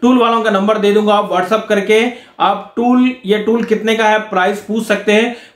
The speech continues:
बहुत ही कम, फिर एक mobile आप repair करते हैं friends, बस उतना ही इसका charge है। आप इसे महीने भर के लिए ले सकते हैं, छह महीने के लिए ले सकते हैं या बारह महीने के लिए भी आप ले सकते हैं। Activation आपके ऊपर है, जितने दिनों का आपको चाहिए उतना कराइए।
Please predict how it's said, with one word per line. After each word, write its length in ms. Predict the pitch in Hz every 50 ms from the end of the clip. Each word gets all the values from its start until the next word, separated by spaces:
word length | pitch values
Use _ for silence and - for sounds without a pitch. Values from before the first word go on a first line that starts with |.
| -
बहुत 440 | 196 170 202 220 247 277 294 285 -
ही 60 | 294
कम, 260 | - - 254 254 254 226
फिर 100 | 233 208
एक 360 | 196 208 233 277 269 262 - 247
mobile 420 | 214 208 202 220 233 247 254 254
आप 200 | 240 240 233 226
repair 300 | 190 190 190 220 214 214
करते 260 | 214 208 196 196 208
हैं 140 | 208 208 202
friends, 240 | 196 180 170 165 147
बस 160 | 147 185 190
उतना 260 | 185 175 175 196 202 202
ही 140 | 202 202
इसका 300 | 196 190 - - 196 180
charge 360 | - - 156 156 165 160 147 143
है। 320 | 127 120 117 - _ _ _ _ _ _ _ - - - 247
आप 180 | 175 190 190 214
इसे 180 | 208 - 220 220
महीने 280 | 202 175 170 185 214
भर 180 | 214 208 214 214
के 120 | 208 226
लिए 140 | 226 226 226
ले 200 | 220 214 214 220
सकते 300 | 214 220 214 - - 220
हैं, 460 | 208 214 214 214 214 - - - - -
छह 220 | - - 214 247
महीने 220 | 247 247 240 247 233
के 120 | 240 233
लिए 120 | 233 233
ले 180 | 226 214 214 214
सकते 320 | 208 214 208 - 226 220
हैं 360 | 214 226 226 226 - - - - -
या 160 | 180 208 214
बारह 420 | 208 185 160 160 170 190 202 226
महीने 300 | 226 220 202 196 208 214
के 100 | 208 214
लिए 120 | 208 202 190
भी 120 | 190 208
आप 200 | 202 196 190 190
ले 160 | 165 175 185
सकते 300 | 185 180 160 - - 190
हैं। 200 | 180 180 185 180
Activation 460 | 175 175 - 233 233 240 214 233 233 220
आपके 280 | 196 196 196 - 220
ऊपर 240 | 208 196 196 208 202
है, 200 | 208 220 214 - - - - - -
जितने 340 | 147 180 190 214 226 226 220
दिनों 280 | 196 214 214 220 214
का 100 | 214 214
आपको 240 | 208 202 202 - 208
चाहिए 280 | 190 196 190 185 202 208
उतना 260 | 202 190 196 196 190
कराइए। 480 | 185 185 185 185 185 202 208 208 202